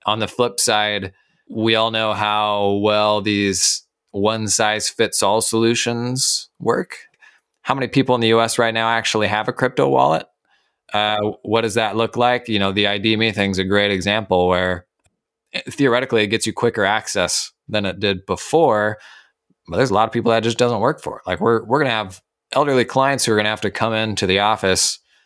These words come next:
you know, on somebody's smartphone or iPad or something and, and navigate them through that process. So definitely trade-offs, but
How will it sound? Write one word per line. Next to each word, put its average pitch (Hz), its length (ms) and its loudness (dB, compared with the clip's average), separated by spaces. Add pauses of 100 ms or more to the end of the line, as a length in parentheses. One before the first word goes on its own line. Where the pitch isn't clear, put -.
(180)
you 117 80 -4
know, 90 140 0
on 92 100 -2
somebody's 123 560 0
smartphone 123 400 0
or 107 260 0
iPad 107 280 -2
or 92 80 -4
something 98 340 0
and, 92 120 -2
and 90 180 -4
navigate 98 420 0
them 92 180 -6
through 101 140 -4
that 90 240 0
process. 92 520 -2
So 95 380 -2 (640)
definitely 147 500 0
trade-offs, 127 880 0 (340)
but 147 540 2